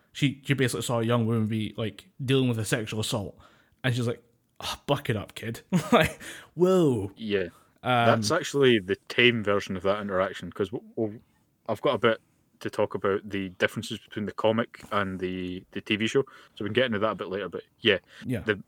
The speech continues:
Speaker 2: the T V show has the tame version of that interaction.
Speaker 1: I think the T V show has to tame down most of the interactions, 'cause there's a few, um, there's a, there's the, the initial interaction between Starlight and the Deep, which goes from, uh,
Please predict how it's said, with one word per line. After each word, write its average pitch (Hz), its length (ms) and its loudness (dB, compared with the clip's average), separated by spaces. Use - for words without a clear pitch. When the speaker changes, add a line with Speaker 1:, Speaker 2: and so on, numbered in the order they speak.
Speaker 2:
the 113 140 -2
T 135 180 0
V 131 140 2
show 113 240 2
has 104 160 0
the - 140 -2
tame 117 300 4
version 101 280 2
of 87 60 -8
that 95 160 -2
interaction. 87 440 -8
Speaker 1:
I 135 60 -4
think 175 200 0
the 165 60 -2
T 165 160 -2
V 147 100 4
show 135 220 0
has 127 300 0
to 123 100 -6
tame 127 260 0
down 117 320 2
most 120 280 2
of 147 60 -8
the 143 40 -2
interactions, 139 480 -2
'cause 123 160 -4
there's 120 180 -2
a - 80 -8
few, 131 520 -2
um, 117 520 0
there's 139 160 2
a, 135 160 2
there's 131 240 2
the, 113 260 -4
the 120 160 -6
initial 135 320 2
interaction 123 480 0
between 117 160 -2
Starlight 110 540 -2
and 104 200 -4
the 104 60 -6
Deep, 131 240 -4
which - 240 -6
goes 107 220 -2
from, 104 380 -2
uh, 98 400 -8